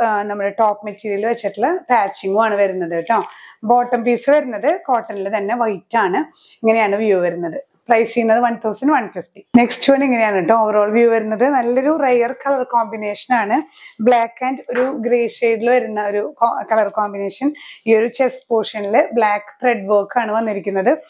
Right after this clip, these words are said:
ദുപ്പട്ട ഇങ്ങനെ ഷിഫോണിൽ പ്രിന്റ് വരുന്ന, ആ, ദുപ്പട്ടയാണ്. Black ദുപ്പട്ട, ആ, combination. bottom piece വരുന്നതും black തന്നെ, cotton ആണ്. Price same തന്നെ, വൺ തൗസൻഡ് വൺ ഫിഫ്റ്റി.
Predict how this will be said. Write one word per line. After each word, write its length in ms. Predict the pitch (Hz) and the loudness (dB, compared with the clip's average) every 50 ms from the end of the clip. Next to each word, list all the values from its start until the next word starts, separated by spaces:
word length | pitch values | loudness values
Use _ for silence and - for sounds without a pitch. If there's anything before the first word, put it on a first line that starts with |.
| - - - - - - | -20 -20 -20 -16 -4 0
ദുപ്പട്ട 440 | 240 262 262 262 - 247 247 247 262 285 349 415 - 269 | 0 0 0 2 0 0 2 2 0 0 0 -2 -6 -10
ഇങ്ങനെ 420 | 233 208 196 202 220 285 370 - - | -8 -6 -6 -4 -4 -6 -6 -8 -12
ഷിഫോണിൽ 580 | - - - 220 - - 220 202 196 196 190 208 | -10 -6 -6 -6 -2 0 2 2 2 0 -2 -4
പ്രിന്റ് 360 | 196 - 254 247 226 202 214 | 0 0 0 0 0 0 0
വരുന്ന, 540 | 214 220 214 208 190 190 220 302 381 - - - | 0 2 0 0 -2 0 0 0 0 -2 -2 -4
ആ, 140 | 226 214 202 | -2 -2 -2
ദുപ്പട്ടയാണ്. 600 | 196 190 208 190 - 208 170 - 208 202 190 196 | -2 -2 -4 -2 0 -2 0 2 0 0 0 -4
Black 380 | 196 202 202 190 190 190 - 214 | -2 0 0 0 0 -2 -2 -4
ദുപ്പട്ട, 420 | 233 226 - 208 190 - 247 339 - - - - - - _ - | -4 -2 -2 -4 0 0 0 -2 -2 -6 -14 -20 -20 -10 _ 2
ആ, 180 | 214 214 208 | 2 2 2
combination. 760 | 202 202 - 226 214 208 208 208 202 202 190 - - 269 320 330 | 0 -2 0 0 0 0 -2 -6 -6 -6 -6 -4 -2 -2 0 2
bottom 340 | 247 233 214 202 208 208 196 | 2 2 0 0 -4 -8 -8
piece 240 | 202 190 - - 220 | -8 -10 -6 -2 -2
വരുന്നതും 540 | 226 208 208 196 185 220 294 359 403 - - | -2 0 -2 -4 -2 0 0 0 0 -4 -4
black 480 | 233 220 208 190 180 - - - 196 202 | 0 0 2 2 0 -4 -8 -6 -6 -6
തന്നെ, 180 | 190 196 254 | -4 -4 -6
cotton 400 | 294 - 302 254 240 - 196 196 | -2 0 0 0 0 -4 -6 -4
ആണ്. 200 | 196 185 170 165 - _ _ _ - - - _ _ | -4 -4 -4 -6 -10 _ _ _ -20 -20 -20 _ _
Price 300 | 233 226 220 214 - - | 2 2 2 0 -2 -2
same 340 | 226 - 262 247 233 220 214 | 0 0 0 0 0 -2 -4
തന്നെ, 140 | 208 240 294 | -2 0 0
വൺ 120 | 285 254 208 - | 0 0 0 -2
തൗസൻഡ് 280 | 208 196 - - 226 240 | -4 -4 -4 -4 -2 -2
വൺ 160 | 226 202 175 | -2 -2 -4
ഫിഫ്റ്റി. 360 | - 185 175 - _ - 220 | -8 -12 -14 -14 _ -20 -20